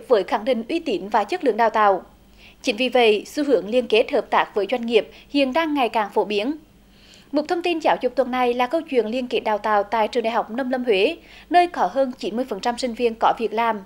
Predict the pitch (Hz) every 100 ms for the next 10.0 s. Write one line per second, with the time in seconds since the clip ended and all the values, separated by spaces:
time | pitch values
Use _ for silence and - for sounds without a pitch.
0 | - 214 175 - 247 240 247 220 220 208
1 | 214 226 208 196 196 170 - _ _ _
2 | _ _ - 226 240 - - - - -
3 | - - - 240 247 233 285 269 285 247
4 | 349 311 - 214 190 233 254 - 330 320
5 | 311 294 302 247 180 262 277 262 226 233
6 | 190 - 320 269 240 - 262 254 247 214
7 | 220 226 233 208 277 262 202 247 220 180
8 | 233 226 - - - - - - 277 269
9 | 233 254 240 - 330 339 302 277 247